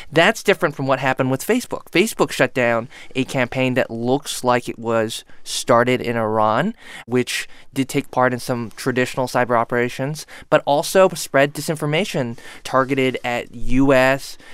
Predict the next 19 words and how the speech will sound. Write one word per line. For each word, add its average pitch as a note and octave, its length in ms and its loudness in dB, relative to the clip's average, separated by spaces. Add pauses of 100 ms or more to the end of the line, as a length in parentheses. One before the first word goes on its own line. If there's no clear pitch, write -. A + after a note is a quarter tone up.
(120)
British, C3+ 640 4 (320)
and B2+ 160 -2
Middle C3 240 2
Eastern C3 300 -2
users C3+ 360 0
on C3 140 2
Facebook. - 540 -10 (280)
Hundreds G3+ 500 4
of C3+ 140 -2
thousands C#3+ 580 2
of B2 80 -10
people - 340 -8
followed C3 540 4
these B2 180 0
accounts A2 460 -6 (240)
that A2 120 -2
were A#2 140 -2
shut - 300 -2
down G2+ 340 -4